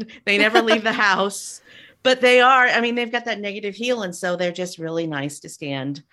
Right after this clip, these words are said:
Speaker 1: um, you know, stand on. But these, they probably cost me two hundred and fifty dollars back then.
Speaker 2: Wow.
Speaker 1: Which means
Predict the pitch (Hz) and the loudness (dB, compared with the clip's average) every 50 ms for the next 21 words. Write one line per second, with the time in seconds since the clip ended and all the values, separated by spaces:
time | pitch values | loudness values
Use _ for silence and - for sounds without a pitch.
0 | _ _ _ _ _ _ _ - 151 147 127 127 135 139 139 _ _ _ _ _ | _ _ _ _ _ _ _ -4 -2 -2 -2 -4 -6 -10 -12 _ _ _ _ _
1 | _ _ _ _ _ - 175 175 175 - 254 285 - 214 196 - 185 214 240 254 | _ _ _ _ _ -8 -8 -8 -4 -2 -2 0 0 0 -2 -2 -2 -2 -4 -4
2 | - 294 277 254 - - _ _ _ _ - 254 254 262 269 269 294 330 330 285 | -4 -6 -6 -8 -10 -14 _ _ _ _ -2 -2 -2 0 -2 -4 -4 -4 -6 -8
3 | - - 214 220 240 233 - - 220 185 180 - _ _ - - - 214 208 226 | -6 -4 -4 -4 -4 -4 -6 -8 -8 -8 -10 -14 _ _ -14 -10 -10 -8 -8 -6
4 | 208 202 190 180 180 175 165 - 170 160 139 127 120 117 123 135 147 160 - - | -8 -8 -8 -10 -12 -16 -14 -12 -8 -6 -6 -6 -6 -8 -10 -12 -14 -14 -16 -18
5 | - - _ _ _ _ _ _ - 156 151 151 - 147 123 110 110 127 180 233 | -18 -20 _ _ _ _ _ _ -2 -2 -2 -2 -4 -6 -6 -4 -6 -8 -10 -12
6 | - _ _ _ _ _ _ _ - 170 170 180 180 170 151 247 269 254 - 262 | -14 _ _ _ _ _ _ _ -4 0 2 2 2 2 2 2 0 0 0 2
7 | 277 285 277 269 269 277 311 359 359 - - - - | 2 4 4 4 4 2 2 0 -2 -6 -10 -16 -18